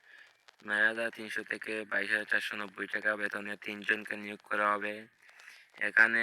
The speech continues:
উচ-, মাধ্যমিক স্কুল সার্টিফিকেট পাস করলে আবেদন করা যাচ্ছে। কম্পিউটার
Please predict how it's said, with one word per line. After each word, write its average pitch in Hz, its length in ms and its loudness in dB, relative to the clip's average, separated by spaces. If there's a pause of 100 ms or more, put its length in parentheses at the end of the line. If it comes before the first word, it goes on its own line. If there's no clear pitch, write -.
(140)
উচ-, - 180 -10 (320)
মাধ্যমিক 110 560 4 (120)
স্কুল - 240 -10
সার্টিফিকেট 107 480 4
পাস 104 220 6
করলে 104 180 -6 (120)
আবেদন 104 180 -4 (100)
করা 104 220 -2
যাচ্ছে। 104 380 0 (580)
কম্পিউটার 107 420 2